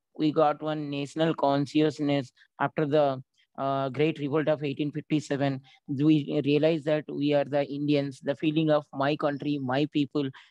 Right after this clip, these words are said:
growth of nationalism or national consciousness or Renanza, we can say that is the term, the Renanza for Indian history. Okay, Indian history, historians call that as the Renanza. So this type of development we are able to get.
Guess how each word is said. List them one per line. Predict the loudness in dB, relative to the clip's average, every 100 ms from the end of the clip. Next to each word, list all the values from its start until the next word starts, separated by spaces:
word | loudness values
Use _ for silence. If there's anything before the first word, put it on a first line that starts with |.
| -2
growth | 2 2 2
of | -2 -2
nationalism | -2 -2 0 -2 0 -2 -2 0
or | -2 -2
national | -4 -4 -4 -4
consciousness | 0 0 0 0 0 0 -2 -4 -6 -20 -4
or | 2 4
Renanza, | 4 0 0 0 0 0 0
we | 0
can | -2 -4
say | -4
that | -2 -2
is | -2 -2
the | 0 0 0
term, | 2 2
the | 0 -2 -2 -2
Renanza | -2 -4 -2 -2
for | -2 -4 -4 _ -4
Indian | 0 0 0
history. | -4 -6 -6 -6 -4
Okay, | 0 2
Indian | 2 2
history, | 0 -2 -2 -2
historians | -2 -2 0 2 0 -4 -20 _
call | 0 2
that | 2 -2
as | -2
the | 0 0
Renanza. | 0 -4 -2 -2 -4 -6 -6
So | -4
this | 0 -2 0
type | -2 0
of | -2 0
development | -2 -2 -2 -2
we | 0 -2
are |
able | -2 -2
to | -2
get. | -2